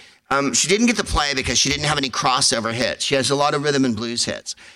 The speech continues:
And she made them for Atlantic, the label, with, uh, famously, you know, Emmett Erdogan and all that. And they ripped her off for all of her money.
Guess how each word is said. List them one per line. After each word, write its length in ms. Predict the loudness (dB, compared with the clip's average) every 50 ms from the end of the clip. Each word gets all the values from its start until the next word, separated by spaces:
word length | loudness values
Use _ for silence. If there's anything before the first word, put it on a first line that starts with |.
| -20 -20 -10 -6
And 140 | -2 0 0
she 120 | 2 2 2
made 200 | 2 2 2 2
them 140 | 2 2
for 140 | 4 4 2
Atlantic, 640 | 2 2 2 0 0 0 0 -2 -4 -4 -8 -14 -12 -6
the 140 | -4 -2 0
label, 420 | 2 2 2 0 -2 -4 -6 -10 -6 0
with, 240 | 2 2 2 4 2
uh, 200 | 2 2 2 0
famously, 560 | 0 2 2 2 4 4 2 2 2 2 4
you 120 | 4 4
know, 180 | 4 4 2 2
Emmett 240 | 0 0 0 2 2
Erdogan 340 | 2 2 2 2 2 2 2
and 100 | 2 2
all 120 | 2 2
that. 300 | 2 0 0 -2 -4 -10 -20 -20 -20 -20 -20 _ -4
And 180 | -2 0 2 4
they 80 | 4
ripped 220 | 4 4 2 2 2
her 100 | 2 2
off 180 | 2 2 0
for 120 | 0 0 2
all 120 | 2 2
of 80 | 2 2
her 80 | 2
money. 280 | 0 0 -2 -2 -4